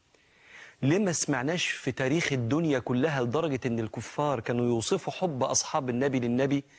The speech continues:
ويقولوا، آه، عروة بن مسعود كان كافر يقول: "لقد رأيت كسرى ملك الفرس وقيصر ملك ال-، الروم والنجاشي ملك الحبشة، ممكن يكونوا أعظم ملوك في الدنيا، فما رأيت أصحاب ملك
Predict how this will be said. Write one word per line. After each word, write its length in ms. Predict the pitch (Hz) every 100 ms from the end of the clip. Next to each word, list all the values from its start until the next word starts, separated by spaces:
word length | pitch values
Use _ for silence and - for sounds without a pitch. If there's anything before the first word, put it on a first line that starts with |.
| - - - - -
ويقولوا، 540 | 135 170 175 165 170 - -
آه، 140 | 123
عروة 320 | - 139 151 131
بن 140 | 123
مسعود 340 | 120 - 143
كان 220 | - 123 117
كافر 320 | 156 - 120
يقول: 320 | 123 147 143
"لقد 280 | 123 147 131
رأيت 340 | 131 151 143
كسرى 460 | 127 151 - 113 104 - -
ملك 220 | 156 156
الفرس 540 | 123 - 143 113 - - _ - _ _ -
وقيصر 600 | - 160 147 - 107 - _
ملك 320 | 139 135 -
ال-، 240 | 113 110 -
الروم 420 | 113 151 131 101 - - -
والنجاشي 680 | 135 135 135 156 151 - 120
ملك 280 | 139 156
الحبشة، 480 | 139 - 139 131 113 120
ممكن 260 | 156 160
يكونوا 280 | 139 160 147
أعظم 320 | 170 151 131
ملوك 180 | 127 147
في 80 | -
الدنيا، 420 | 117 131 120 110 - - - - - - - -
فما 300 | - 185 156
رأيت 360 | 131 165 165
أصحاب 560 | 147 143 - - 160 135
ملك 560 | 127 151 135 127 113